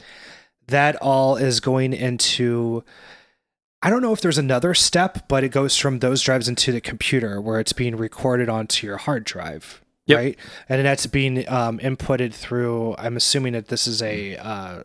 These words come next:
Speaker 1: is this a Microsoft Word? Not, a, I'm sorry, excuse me, an, an Apple <laughs> program?
Speaker 2: It is.
Speaker 1: Okay, so it's an Apple program that's, that's taking it into the different channels, right?
Speaker 2: Yep.
Speaker 1: And so we're seeing the little, like, things go through, and so you're able to edit it by seeing where the words go.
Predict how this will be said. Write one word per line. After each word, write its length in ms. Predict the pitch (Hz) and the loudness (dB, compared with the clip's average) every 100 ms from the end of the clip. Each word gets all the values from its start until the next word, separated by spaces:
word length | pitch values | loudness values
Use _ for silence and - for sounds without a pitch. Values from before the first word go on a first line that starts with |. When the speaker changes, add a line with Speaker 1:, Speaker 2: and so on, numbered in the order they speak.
| - | -6
Speaker 1:
is 140 | 123 | -4
this 180 | 120 - | -2 -2
a 60 | 110 | -4
Microsoft 640 | 113 - 110 113 - - 104 | -8 -8 -8 -8 -8 -10 -10
Word? 260 | 107 107 - - - | -8 -8 -10 -16 -4
Not, 100 | 139 | -2
a, 60 | 123 | 0
I'm 100 | 110 | -2
sorry, 220 | - 104 | -4 -4
excuse 300 | 101 - 110 | -4 -4 -6
me, 80 | 113 | -8
an, 80 | 117 131 | -4 0
an 120 | 143 | 0
Apple 760 | 139 135 - 170 151 147 151 - | 2 2 4 4 4 4 2 2
<laughs> 60 | - | 2
program? 580 | 147 147 143 151 151 156 - | 2 2 4 4 2 0 4
Speaker 2:
It 100 | 127 | 6
is. 440 | 143 147 - - - | 6 4 -2 -2 0
Speaker 1:
Okay, 260 | 143 139 | 0 2
so 140 | - 156 | 2 2
it's 80 | 165 | 2
an 80 | |
Apple 180 | 156 156 | 2 2
program 400 | 156 143 123 127 | 2 2 2 2
that's, 240 | 123 113 - | 0 -2 -2
that's 240 | 160 - | -2 0
taking 300 | 131 120 123 | -2 -2 -2
it 120 | 120 | -4
into 320 | 120 123 131 | -2 0 0
the 140 | 123 117 | 0 0
different 320 | 117 - 101 | -2 -4 -2
channels, 500 | - 175 104 60 - | 0 0 -2 -4 -2
right? 200 | 113 117 | 2 4
Speaker 2:
Yep. 140 | 107 - - - - | 4 2 -10 -12 -6
Speaker 1:
And 100 | 135 | 0
so 120 | - 147 | 2 4
we're 120 | 143 | 4
seeing 300 | - 156 143 | 4 2 2
the 100 | 139 | 2
little, 260 | 127 120 | 2 2
like, 240 | 117 113 104 | 2 -2 -4
things 400 | - 117 117 - | -6 -4 -4 -4
go 140 | 120 | -4
through, 320 | 110 110 113 | -6 -4 -2
and 100 | 117 | 0
so 120 | - 156 | 2 2
you're 100 | 165 | 2
able 180 | 175 | 2
to 100 | 165 | 0
edit 400 | 117 139 123 117 | 0 0 0 -2
it 140 | 107 98 | -6 -2
by 180 | 120 117 | 0 0
seeing 300 | - 123 117 | 0 0 0
where 120 | 117 | 0
the 80 | 120 | -2
words 340 | 113 104 107 | -2 -4 -4
go. 360 | - 110 110 | -4 -2 -2